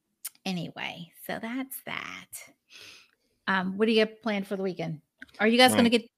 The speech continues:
Speaker 1: I know, I think you said you're not gonna get the weather that we're getting.
Speaker 2: No, we're not getting snow. In fact, our weather is, like, in the seventies all weekend long.
Speaker 1: It is?
Speaker 2: Yeah, we
Speaker 1: Yeah,
Speaker 2: had,
Speaker 1: ours
Speaker 2: like
Speaker 1: has been there, but, um, it's, yeah, it's supposed to snow tomorrow.
Speaker 2: No,
Speaker 1: Not
Speaker 2: we have,
Speaker 1: ice,
Speaker 2: uh,
Speaker 1: but snow.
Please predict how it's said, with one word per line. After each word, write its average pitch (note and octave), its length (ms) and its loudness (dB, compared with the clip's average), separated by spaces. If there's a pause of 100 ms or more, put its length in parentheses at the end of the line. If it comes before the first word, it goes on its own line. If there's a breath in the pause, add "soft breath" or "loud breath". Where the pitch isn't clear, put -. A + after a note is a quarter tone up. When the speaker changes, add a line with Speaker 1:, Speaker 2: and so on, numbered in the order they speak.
(140)
Speaker 1:
I A3 100 6
know, G#3+ 140 4
I F#3 180 -2
think G3 240 -4
you G#3+ 60 0
said F#3+ 160 -4
you're F3+ 80 -4
not E3 120 -4
gonna E3+ 180 -6
get D#3+ 120 -8
the E3 80 -6
weather D#3 240 -4
that D#3 140 -8
we're D#3 100 -10
getting. C#3 360 -10 (360)
Speaker 2:
No, G2 260 2
we're F2+ 80 -4
not F#2+ 120 0
getting D#2+ 140 -8
snow. E2 200 -8
In F2+ 220 -8
fact, F#2 180 2
our G#2 80 6
weather F#2 200 2
is, D#2 140 -12
like, - 140 -12
in E2 60 -12
the D#2 60 -14
seventies E2+ 480 -6
all D#2+ 140 -10
weekend D#2+ 280 -8
long. E2 200 -10 (500)
Speaker 1:
It C#4+ 300 6
is? F4 760 4
Speaker 2:
Yeah, A1 360 -6
we F2 140 -2
Speaker 1:
Yeah, - 160 2
Speaker 2:
had, - 60 -4
Speaker 1:
ours B3+ 340 6
Speaker 2:
like - 0 -
Speaker 1:
has G#3 280 -2
been G3 260 0
there, E3 400 -2
but, D#3+ 140 -6
um, D#3+ 380 -4
it's, E3+ 480 -10 (260)
yeah, C3+ 220 -2
it's - 100 -10
supposed E3 260 -6
to D3+ 60 -8
snow - 240 -10
tomorrow. - 300 -14 (520)
Speaker 2:
No, F#3 120 -4
Speaker 1:
Not A3 180 8
Speaker 2:
we F3 60 2
have, E3+ 100 0
Speaker 1:
ice, G#3 260 6
Speaker 2:
uh, - 160 -8
Speaker 1:
but D3+ 160 -2
snow. - 380 -8